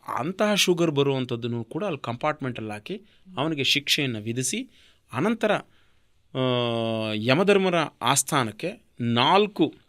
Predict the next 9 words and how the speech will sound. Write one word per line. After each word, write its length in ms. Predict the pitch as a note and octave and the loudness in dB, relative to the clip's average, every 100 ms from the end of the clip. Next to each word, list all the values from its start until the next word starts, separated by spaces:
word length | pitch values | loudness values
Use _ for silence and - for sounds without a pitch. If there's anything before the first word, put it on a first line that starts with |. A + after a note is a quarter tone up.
| _ _ _ _ _ _ _ _ _ - | _ _ _ _ _ _ _ _ _ -4
ಆ, 100 | B2 | -2
ದ್ವಾರಗಳಿಂದ 600 | G#2+ A2+ D3+ G3 E3 D#3 | 0 6 6 6 4 0
ಹೋಗುವಂಥದ್ದು. 680 | E3+ C#3 C3+ B2+ A2+ G2 - _ _ | 0 0 0 -2 -4 -10 -14 _ _
ಅದರಲ್ಲಿ 480 | B2+ C#3 F#3 G3 D#3+ | -2 0 2 0 0
ದಕ್ಷಿಣ 340 | C#3 C#3 B3 A#3 | 0 2 0 0
ದ್ವಾರದಲ್ಲಿ 540 | F3+ F#3+ F3 E3 D#3 | 2 2 4 0 2
ಯಾರೆಲ್ಲ 340 | C#3+ C#3 C3+ | 2 0 -2
ಪ್ರವೇಶ 400 | C3 A2+ A#2+ A#2 | -4 0 2 2
ಮಾಡ್ತಾರೆ 540 | A2 G#2 - A2 G3 | -2 -8 -8 -6 -6